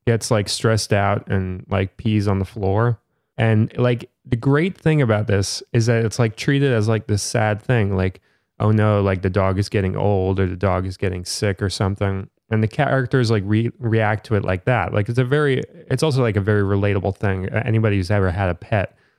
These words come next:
like, if they go where they're not supposed to go, then you kinda get a little worried, especially if they're getting up there in, like, their years or whatever. But it's like, we know we're watching an alien movie.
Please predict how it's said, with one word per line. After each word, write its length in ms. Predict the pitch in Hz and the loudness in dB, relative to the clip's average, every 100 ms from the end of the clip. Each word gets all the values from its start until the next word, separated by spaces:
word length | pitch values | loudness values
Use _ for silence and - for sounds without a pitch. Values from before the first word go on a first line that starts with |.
| _ - | _ -4
like, 160 | 92 | -2
if 140 | 104 92 | -2 0
they 140 | 107 | -2
go 280 | 104 113 104 | 0 0 2
where 140 | 104 | 2
they're 100 | 98 | 0
not 220 | 98 101 | 0 0
supposed 260 | - 98 92 | 0 -4 -2
to 60 | 101 | -4
go, 360 | 101 95 90 | 0 0 0
then 180 | 90 92 | -2 -6
you 120 | 92 | -8
kinda 500 | 87 - 92 90 92 - _ _ | -10 -6 -4 -4 -6 -10 _ _
get 140 | 120 104 | 0 2
a 20 | |
little 240 | 98 95 | 2 2
worried, 400 | 98 101 95 92 | 2 2 2 0
especially 440 | 101 - 110 101 101 | -2 -2 0 2 0
if 40 | |
they're 100 | 98 | 0
getting 320 | 95 101 107 | 0 -2 -2
up 280 | 113 98 - | -2 -2 -2
there 240 | 107 98 | 0 0
in, 120 | 92 92 | 0 -2
like, 200 | 92 90 | -4 -2
their 100 | 98 | -2
years 440 | 92 95 95 98 | 0 0 0 0
or 40 | 107 | 0
whatever. 420 | 104 104 113 104 _ _ _ - | 0 2 0 -2 _ _ _ 0
But 120 | 127 | 0
it's 200 | 120 - | 0 0
like, 300 | 123 110 - _ _ _ | 0 -2 -6 _ _ _
we 160 | 143 170 | 2 4
know 300 | 151 147 151 | 2 2 2
we're 180 | 131 123 | 2 2
watching 400 | 120 117 - 113 | 2 2 2 2
an 80 | |
alien 400 | 107 123 120 95 | 2 4 4 2
movie. 440 | 92 90 90 98 | 2 0 0 0